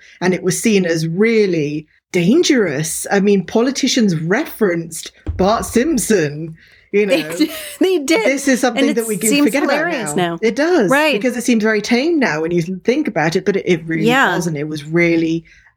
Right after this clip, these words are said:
Speaker 1: quite groundbreaking in those areas. So basically what you were thinking about, whereas things were mostly aspirational and, uh, family sitcoms or whatever, very aspirational, very cozy, cozy, et cetera, et cetera, Simpsons is kind of an anti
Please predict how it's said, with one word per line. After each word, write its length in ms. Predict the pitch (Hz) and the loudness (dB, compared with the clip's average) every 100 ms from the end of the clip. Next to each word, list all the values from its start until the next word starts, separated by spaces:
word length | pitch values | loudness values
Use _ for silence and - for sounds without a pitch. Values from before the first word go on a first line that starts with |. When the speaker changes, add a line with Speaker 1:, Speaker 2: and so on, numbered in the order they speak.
| _ - | _ -4
Speaker 1:
quite 260 | 180 160 | -2 -2
groundbreaking 680 | 156 190 214 196 170 165 165 | 0 0 2 2 0 0 -2
in 120 | 160 160 | -4 -4
those 260 | 156 156 | -4 -2
areas. 520 | 160 208 208 160 135 - - _ | -2 0 0 0 -2 -8 -20 _
So 420 | - 240 208 202 196 _ _ _ - | -4 0 2 0 -2 _ _ _ -2
basically 720 | 254 269 240 202 202 185 170 | 0 2 0 2 2 2 0
what 260 | 175 208 196 | -2 -2 0
you 100 | 196 | 0
were 100 | 185 | 0
thinking 440 | 208 214 208 185 | 0 0 0 -2
about, 280 | 175 175 175 | 0 -2 0
whereas 400 | 226 269 294 - | 2 2 0 -2
things 360 | - 220 208 | 0 2 2
were 80 | 202 | 0
mostly 400 | 196 196 190 180 | 0 0 0 0
aspirational 1080 | 175 160 180 175 180 180 165 165 165 170 160 | 0 0 -2 0 0 0 -2 -2 -4 -4 -2
and, 320 | 165 160 160 | 0 0 0
uh, 40 | 170 | -2
family 440 | - 180 165 165 | 0 -2 0 0
sitcoms 400 | 160 170 - 160 | 0 -2 0 -2
or 40 | 160 | 2
whatever, 280 | 160 160 | 2 0
very 240 | 156 170 160 | 0 0 0
aspirational, 600 | 160 - 160 160 160 160 | -2 -2 -2 0 -2 -4
very 220 | 160 156 | -2 -2
cozy, 300 | - 180 160 | 2 2 2
cozy, 340 | 165 165 151 165 | 2 2 2 0
et 100 | - | -2
cetera, 240 | 156 - | -6 -6
et 60 | - | -4
cetera, 560 | 240 240 - 165 160 160 _ - | -2 -2 -2 -2 -2 -8 _ -10
Simpsons 460 | - 302 - 277 | -2 0 2 2
is 120 | 233 233 | 2 0
kind 440 | - 240 233 220 | 0 2 4 4
of 480 | 208 196 185 - - - | 4 2 -4 -12 -20 -2
an 160 | 185 - - | 0 0 0
anti 760 | 208 262 - 175 147 127 151 | 0 2 0 -2 -4 -6 -14